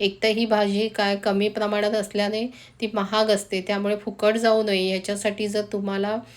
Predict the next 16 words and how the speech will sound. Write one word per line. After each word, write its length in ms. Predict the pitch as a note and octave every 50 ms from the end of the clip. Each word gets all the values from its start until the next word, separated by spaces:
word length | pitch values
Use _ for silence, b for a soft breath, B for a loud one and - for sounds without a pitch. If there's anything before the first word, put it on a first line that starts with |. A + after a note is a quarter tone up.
| B B B B -
ही 60 | A3
भरून 420 | G#3+ G#3 G#3 G3+ G3 G#3 A3+ A#3
करायची 420 | A3+ A3+ A3 A3 A3 A3 A3 - A3+
असेल 360 | A3 G#3+ - A#3 A3 A3+ A3+
तर 60 | A#3
मोठ्या 420 | A3+ G#3+ G#3 G3 F#3 - - G#3
बे-, 380 | G#3 G#3 G3+ G3+ G3+ G3 G3 G3 F#3+ -
तुम्ही 200 | G3+ G3 G3+ G3
कंटोळ्या 520 | G3 - G3+ G3 F#3+ G3 G3+ G3 G3 G3+
घेऊन 280 | G3 G3 A3+ F#3+ F#3+ F#3
या 160 | F#3+ F#3+ G3+ A#3 B3 B B B B B B -
आणि 300 | G3+ F#3+ G3 G3+ G3+ G3+
लहान 340 | G3 G3 G#3 G#3 G#3+ A3+
करायची 360 | A3+ A3+ G#3+ G#3+ G#3 G#3 G#3 A3
असेल 400 | G#3 G#3 - - G#3+ G#3+ A3+
तर 40 | A#3+